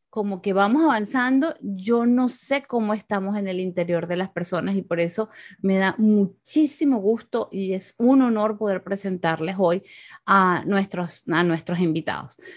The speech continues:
porque necesitamos ir un poquito más adentro y qué está pasando en la mente y el corazón de las personas.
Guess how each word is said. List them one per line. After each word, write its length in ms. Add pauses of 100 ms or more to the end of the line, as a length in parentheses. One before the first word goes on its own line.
(220)
porque 800 (340)
necesitamos 1000 (380)
ir 140
un 80
poquito 320
más 260
adentro 460
y 120
qué 180
está 320
pasando 500
en 140
la 80
mente 560
y 80
el 100
corazón 400
de 80
las 140
personas. 440